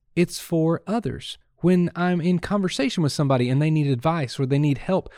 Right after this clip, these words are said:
navigating through a difficult circumstance, if I'm able to give wisdom, it helps them on their journey.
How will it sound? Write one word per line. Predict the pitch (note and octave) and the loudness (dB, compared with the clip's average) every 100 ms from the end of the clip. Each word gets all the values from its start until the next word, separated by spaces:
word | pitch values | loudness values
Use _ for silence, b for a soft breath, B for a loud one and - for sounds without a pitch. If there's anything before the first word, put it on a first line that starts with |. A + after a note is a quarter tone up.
| B B | B B
navigating | C#3+ D#3+ F3 F3+ F3 E3+ D#3+ | 2 4 4 2 2 2 0
through | - D3 | 0 0
a | |
difficult | A#2+ C#3+ D#3+ F3 E3 | 2 0 -2 -4 -6
circumstance, | - E3+ F3+ D3 - G#2+ - | -2 -4 -2 -4 -4 -6 -4
if | C#3+ | -2
I'm | F3+ A#3+ | 0 2
able | B3+ G#3 | 0 0
to | G3+ D#3+ | 0 0
give | C#3+ A#2+ | 0 0
wisdom, | B2 A3+ - A#2+ A#2 b b | 2 2 2 -2 -2 b b
it | D#3 | -4
helps | D3 G3 G3 - | -2 0 -2 -2
them | D#3+ F#3+ F3 E3 | -2 2 2 2
on | D3 D3 | 0 0
their | C#3+ C3 | 0 0
journey. | A#2 C3 A#2 G#2 | -2 -2 -4 -6